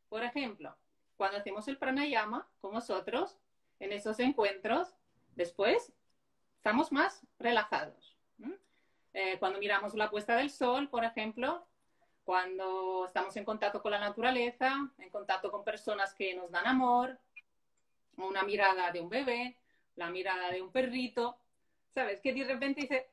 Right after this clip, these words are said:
"Ah, sientes felicidad", ¿vale? Entonces, eh, cuando la mente está de-, desinhibida, digamos, de todos esos pensamientos, cuenta felicidad.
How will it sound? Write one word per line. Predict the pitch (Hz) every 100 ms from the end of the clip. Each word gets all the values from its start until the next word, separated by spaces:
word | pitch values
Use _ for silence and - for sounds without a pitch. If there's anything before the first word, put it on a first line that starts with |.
| -
"Ah, | 453 466
sientes | - 330 339 339
felicidad", | 277 254 254 226 160 151 _ _
¿vale? | 175 165 277 - _ _ - _ _ -
Entonces, | 233 226 - - - _
eh, | 208 185 180 175 175
cuando | 262 294
la | 349
mente | 349 320 240
está | 202 - 240 190
de-, | - - _ _ _ _ _ _ _ _ _ _
desinhibida, | 202 202 214 214 247 294 214 - _
digamos, | - 190 214 208 240 233
de | 196
todos | 208 220 233
esos | 233 233
pensamientos, | 233 233 226 220 262 269 262
cuenta | 262 277
felicidad. | 254 226 233 196